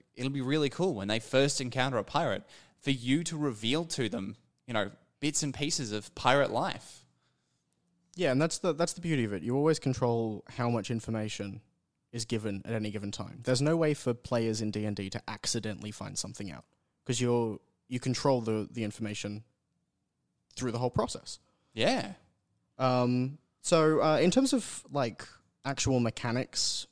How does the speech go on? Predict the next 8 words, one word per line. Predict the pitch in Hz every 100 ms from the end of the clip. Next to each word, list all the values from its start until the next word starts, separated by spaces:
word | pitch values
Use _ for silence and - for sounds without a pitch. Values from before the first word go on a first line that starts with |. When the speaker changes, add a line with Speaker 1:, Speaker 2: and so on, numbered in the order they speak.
| _
Speaker 2:
for | - 151 147 147 147 151
pirates, | - - 156 160 - - - -
um, | 123 123 123 123 123 -
there's | 139 135
some | - 143 131 _
pretty | - 233
well | 156 127
codified | 117 120 104 - 110 104